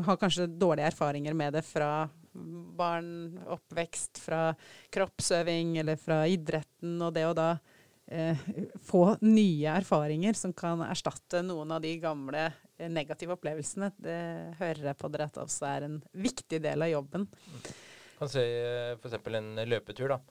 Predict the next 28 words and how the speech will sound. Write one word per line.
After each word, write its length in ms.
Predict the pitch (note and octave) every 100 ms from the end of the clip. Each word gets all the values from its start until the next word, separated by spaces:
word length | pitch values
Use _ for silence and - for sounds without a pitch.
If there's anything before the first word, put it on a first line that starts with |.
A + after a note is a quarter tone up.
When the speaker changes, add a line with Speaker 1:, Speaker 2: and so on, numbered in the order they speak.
| - - _ -
Speaker 2:
Den 200 | A#2 A#2+
kan 260 | A#2 F#2+ F#2+
jo 140 | G#2+
være 200 | G2+ F#2+ G2+
en 140 | G2+
tur 260 | G2+ G2 G2
som 220 | G2+ G2+
du 80 | G2
bare 540 | G2 F2 F#2 F#2+ F#2 - _ _ - - -
flukter 480 | A#2+ A2 - - G2
unna 140 | F#2+ -
alt. 460 | A#2 C3 - - - _ -
Den 100 | G2+
skal, 600 | - A2 G2+ G#2 G2+ G2
hensikten 580 | F#2 G#2+ F2 G2 F#2+ G#2+
er 140 | F#2 F#2+
å 40 | G2 G2
blokke 440 | G2+ - _ -
vekk 240 | F2 - -
alt 180 | F#2+ F#2+
ubehag. 500 | G2+ F#2+ G2 G#2 B2+ A#2+ -
Ehm, 680 | G#2+ G#2+ G#2+ G#2 G#2 G2+ G2+ G2+ _ - - - - _ _ _
OK, 280 | A#2+ G#2 A2+ -
jogging 380 | B2 G2+ G2 G2+
er 60 | G#2
sikkert 240 | G#2+ A2
sunt. 380 | A#2+ C3 - - - - - - - -
Men 320 | A2 A2+ A#2+